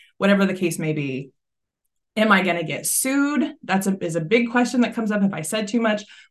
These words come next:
We protect people from that. We let people know if, you know, "Oh, let's maybe anonymize this or back off or make it a little vaguer," but that doesn't prevent that fear from coming up. So be ready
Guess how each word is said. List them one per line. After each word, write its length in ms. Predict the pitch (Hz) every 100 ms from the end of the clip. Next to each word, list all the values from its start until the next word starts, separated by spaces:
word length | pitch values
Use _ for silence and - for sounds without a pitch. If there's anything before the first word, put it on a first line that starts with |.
| _
We 280 | 175 285 330
protect 520 | - 196 202 190 -
people 280 | 208 196 185
from 260 | 185 180
that. 340 | 170 160 165 - _ _ _ _ -
We 160 | 208
let 280 | 233 185 -
people 300 | - 208 180 - 156
know 140 | 156
if, 180 | 147 -
you 140 | 185
know, 80 | 170
"Oh, 320 | 349 427 427 403
let's 160 | 392 302
maybe 580 | 277 214 202 175 151 - _ -
anonymize 560 | 190 160 160 160 156
this 420 | 165 165 160 156
or 100 | 165
back 280 | 156 165 156
off 320 | 151 147 151
or 80 | 165 151
make 160 | 147
it 40 | 147
a 60 |
little 180 | 139 131
vaguer," 420 | 135 123 127 127
but 280 | 147 143 - - - - _
that 200 | - 175
doesn't 420 | 190 196 185 - -
prevent 440 | 202 170 170 156
that 200 | 147 -
fear 300 | - 175 175
from 220 | 165 151
coming 300 | - 131 131
up. 260 | 143 - - _ _ _ _
So 500 | - 202 185 180 - _ -
be 360 | 185 233 277 302
ready 720 | 269 302 - 160 143 160 196